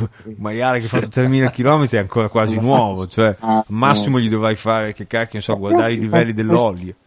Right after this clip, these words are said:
Speaker 2: ha, ha dei, ha delle cifre che non stanno mica né in cielo né in terra.
Speaker 1: Eh, ma è una macchina di culto, è come adesso comprare una Vespa, la, la
Speaker 2: Quattordici mila euro.
Speaker 1: Se compri una Vespa usata degli anni settanta la paghi molto di più di una Vespa nuova.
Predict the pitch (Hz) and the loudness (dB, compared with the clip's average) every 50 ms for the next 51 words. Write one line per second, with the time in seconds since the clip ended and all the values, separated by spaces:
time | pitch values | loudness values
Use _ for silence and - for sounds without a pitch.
0 | - 302 285 - - _ _ - - 120 117 - - 131 135 127 139 139 135 131 | -10 -8 -8 -8 -8 _ _ -6 -2 -2 0 0 0 0 0 2 2 2 2 2
1 | 117 123 131 135 143 139 143 139 - - 240 - 294 294 - 139 - - 113 113 | 2 2 2 2 2 2 0 0 0 2 2 2 2 2 0 -2 0 0 0 0
2 | 113 - - 127 127 127 127 127 135 139 135 - 135 135 131 131 - - 139 139 | 0 0 -2 -2 0 2 2 0 0 -2 -2 -2 -2 -2 -2 -2 -2 -2 0 0
3 | 135 135 131 127 127 - 110 104 110 147 165 - - 95 95 101 113 123 113 110 | 0 0 -2 -2 -2 0 0 0 2 0 0 0 -2 -2 -2 -2 -2 -2 -2 -2
4 | 113 113 113 113 120 120 123 131 131 131 - - 131 127 123 120 - - 156 156 | -4 -4 -4 -4 -4 -4 -2 -2 -2 -4 -4 -4 -4 -4 -4 -6 -6 -4 -2 0
5 | 123 101 85 - 87 82 - 107 104 104 110 117 113 - 110 101 110 104 - 113 | 0 0 -2 -6 -8 -8 -6 -4 -4 -2 -2 -2 -4 -4 -6 -6 -6 -2 0 0
6 | 110 110 107 104 110 123 - 190 - - _ - 165 175 175 185 - - - 165 | 0 0 0 -2 0 -2 -2 -2 -4 -12 _ -8 -8 -6 -8 -10 -8 -2 0 0
7 | 165 160 165 175 185 160 127 110 110 120 143 147 131 120 117 110 113 101 - 131 | 2 2 2 2 4 4 4 4 4 4 4 4 2 2 0 -2 -6 -4 0 0
8 | 135 120 - 139 135 127 127 139 139 - - - 131 123 120 139 139 139 - 135 | 0 0 0 0 0 0 2 0 0 -2 -4 -6 -4 -2 0 0 0 0 -2 -2
9 | 131 127 127 131 131 131 127 - 135 123 _ - 165 175 165 - 110 98 92 85 | -4 -2 -2 -4 -4 -4 -6 -6 -8 -8 _ -6 -4 -4 -4 -2 -4 -4 -2 0
10 | 101 98 101 101 104 104 107 104 92 98 98 92 - 110 104 104 104 101 98 101 | 0 0 0 -2 -2 -2 -2 -2 -2 -4 -8 -6 -2 -2 0 0 0 -2 -2 -4
11 | 98 - _ - 101 95 101 107 98 76 73 67 64 | -6 -6 _ -8 -6 -6 -6 -6 -8 -12 -16 -20 -20